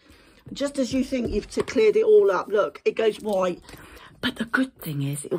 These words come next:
just peel up and I can just vacuum it up eventually. So it's nothing to worry about. Anyway, I'm going to love you and leave you.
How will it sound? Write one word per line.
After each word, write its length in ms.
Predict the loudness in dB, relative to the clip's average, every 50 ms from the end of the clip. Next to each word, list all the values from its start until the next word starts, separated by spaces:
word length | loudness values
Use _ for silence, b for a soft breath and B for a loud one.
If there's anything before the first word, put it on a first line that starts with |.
| -6 -6
just 380 | -8 -8 -8 -8 -10 -12 -14 -18 _ _ -18 -14
peel 360 | -8 -2 0 2 2 2 2
up 260 | 2 0 -2 -2 -4
and 140 | -6 -6 -6
I 80 | -6 -8
can 220 | -8 -10 -10 -6
just 380 | -2 -2 -2 -2 -4 -12 -8 -4
vacuum 460 | -4 -4 -6 -8 -14 -8 -6 -4 -4
it 120 | -4 -4 -6
up 140 | -6 -8
eventually. 720 | -6 -4 -2 -2 -2 -4 -6 -10 -10 -8 -8 -8 -8 -8 B B B B B B
So 440 | B -6 0 2 4 4 4 2 0 -6 _ _ _ _ _
it's 220 | -20 -18 -18 -16 -16
nothing 280 | -16 -16 -12 -12 -12 -12
to 120 | -12 -12
worry 360 | -10 -10 -8 -6 -4 -4 -4
about. 420 | -4 -4 -6 -6 -4 -4 -6 -6 -8 _ _ B B B B B B B B B B B B
Anyway, 580 | 6 8 8 8 8 6 4 4 2 0 -2 0
I'm 160 | 2 4 6 8
going 260 | 8 8 8 6 4
to 100 | 2 2
love 260 | 4 4 4 4 4
you 140 | 2 2 4
and 120 | 4 4 4
leave 320 | 4 4 2 2 0 0
you. 380 | 2 4 4 4 4 2 0